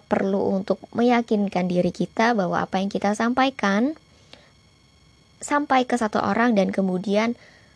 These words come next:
berlanjut kepada orang selanjutnya. Yang membuat orang-orang itu kagum dan merasa kita itu sesuatu lah, ibarat kata otentik itu asli lah, original.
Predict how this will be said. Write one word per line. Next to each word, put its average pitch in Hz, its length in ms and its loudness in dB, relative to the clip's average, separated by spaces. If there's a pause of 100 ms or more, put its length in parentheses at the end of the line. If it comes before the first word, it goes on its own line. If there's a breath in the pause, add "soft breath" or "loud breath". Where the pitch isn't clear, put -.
(140)
berlanjut 262 480 2 (240)
kepada 180 400 2
orang 185 400 -6 (160)
selanjutnya. 185 800 -2 (2500 soft breath)
Yang 233 480 2 (160)
membuat 294 400 2 (160)
orang-orang 240 720 0
itu 233 240 -4
kagum 196 640 -4 (560)
dan 185 240 0
merasa 185 400 -4
kita 185 560 -4 (1800 soft breath)
itu 185 640 0
sesuatu 240 480 0
lah, 196 320 0
ibarat 190 320 -4
kata - 320 -6
otentik 190 480 -6
itu - 240 -8
asli 226 400 -4
lah, 196 240 -2
original. 185 640 -2